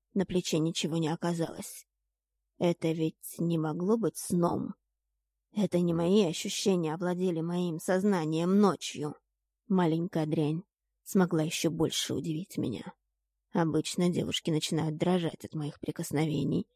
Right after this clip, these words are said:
тают как шоколадки, а потом готовы на все,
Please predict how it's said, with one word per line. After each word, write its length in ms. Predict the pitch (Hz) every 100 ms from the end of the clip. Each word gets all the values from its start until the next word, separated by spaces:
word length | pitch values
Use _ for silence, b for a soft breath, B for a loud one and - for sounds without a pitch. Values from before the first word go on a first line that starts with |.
| _ _ -
тают 300 | 190 165 -
как 160 | 151
шоколадки, 760 | - - 156 143 - - - 165
а 120 | 165
потом 340 | - 151 156 165
готовы 380 | 170 170 165
на 100 | 156
все, 480 | 156 - - 151 156